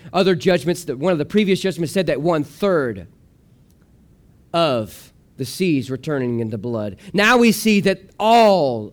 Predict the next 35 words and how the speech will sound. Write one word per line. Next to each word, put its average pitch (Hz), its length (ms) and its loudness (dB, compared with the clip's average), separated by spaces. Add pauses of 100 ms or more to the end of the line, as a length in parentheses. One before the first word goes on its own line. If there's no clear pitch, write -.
of 127 500 -4 (380)
the 151 220 2
oceans 143 680 -4 (680)
are 127 120 -8
turning 127 480 -4 (280)
into 127 180 -6
blood. 131 180 -2
Look 160 160 -2
at 143 60 -4
verse 127 160 -8
three. 117 160 -8
It 113 60 -10
says, 180 140 -2
"The 160 120 -2
second 226 340 -4
angel 170 260 -2
pours 202 340 0
out 190 180 -2
his 165 240 -2
vial 165 360 -2
or 143 80 -2
bowl 175 480 2 (160)
upon 196 320 0
the 175 100 0
sea." 180 320 -2
This 170 220 -2
is 156 140 -4
best 190 300 -4
representative 185 920 -2
by 175 200 2
understanding 190 600 2
this 180 180 0
being 180 300 4
the 160 220 2
oceans. - 680 -4